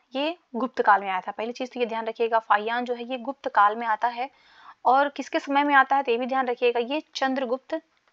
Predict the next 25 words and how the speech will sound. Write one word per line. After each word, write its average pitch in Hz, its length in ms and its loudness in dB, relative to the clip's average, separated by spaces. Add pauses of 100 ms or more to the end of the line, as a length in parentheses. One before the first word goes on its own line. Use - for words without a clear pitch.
(300)
सेकंड 233 420 -2
के 220 120 -4
समय 214 240 -4
में 220 120 -4
ये 226 160 0
भारत 202 360 0
आता 220 220 0
है, 233 200 -6 (320)
इसके 247 160 -10
शासनकाल 220 460 2
में, 233 260 -6
जो 226 60 -4
पाँचवीं 196 280 2
शताब्दी 208 460 0
में 240 120 -6
है। 240 180 -8 (880)
तो 262 420 4 (460)
ये 262 200 2
जो 294 100 0
है, 262 160 0
ये 254 80 0
बिल्कुल 269 380 -2 (640)
सही 240 280 0
सुमेलित 254 460 2
है। 262 140 2